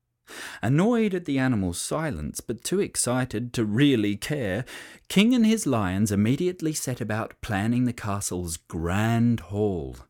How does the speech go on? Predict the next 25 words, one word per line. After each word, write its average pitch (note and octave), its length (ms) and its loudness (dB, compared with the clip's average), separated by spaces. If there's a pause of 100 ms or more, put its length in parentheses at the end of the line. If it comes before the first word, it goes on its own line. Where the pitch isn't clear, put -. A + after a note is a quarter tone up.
(580)
It D2+ 200 -8
was F2 140 -4
to G#2 80 -4
be F2+ 120 -4
built F#2 340 -2
right G2+ 520 -2
on C3+ 160 0
top G#2+ 400 -8
of A2 200 -10
the A2+ 100 -8
spring. D2+ 520 -6 (1400)
Day D3+ 480 4
after D3 320 2
day, G2+ 520 0
the D2+ 160 -4
lions A2+ 460 2
sent B2+ 300 0
the A#2 140 -2
animals A2 480 0
to F#2+ 100 -4
labour G2+ 520 0
in F#2+ 140 2
the F2+ 80 0
hot - 360 -8
sun, G2+ 640 -4